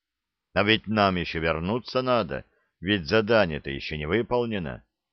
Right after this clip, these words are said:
Да будь оно проклято, это задание, трижды,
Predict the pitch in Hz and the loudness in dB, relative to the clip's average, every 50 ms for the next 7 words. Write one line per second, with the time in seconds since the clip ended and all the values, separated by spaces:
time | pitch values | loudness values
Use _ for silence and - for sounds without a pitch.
0 | _ _ _ _ _ _ _ - 71 78 90 135 160 156 170 190 185 - 165 160 | _ _ _ _ _ _ _ -14 0 4 6 6 6 8 6 6 6 6 4 4
1 | 156 156 131 - - 90 85 104 123 123 - 104 98 90 76 92 90 76 95 92 | 4 0 -2 -2 -4 0 2 4 4 4 4 2 2 2 2 2 2 2 0 -2
2 | 80 110 - 85 87 92 101 101 95 90 82 78 73 69 65 - - - - - | -2 -2 -2 -2 2 4 4 4 4 2 0 -4 -6 -8 -10 -12 -18 -20 -20 -20
3 | _ - - 110 113 117 110 101 80 65 62 73 71 69 | _ 0 0 2 2 2 0 0 -2 -4 -8 -8 -10 -10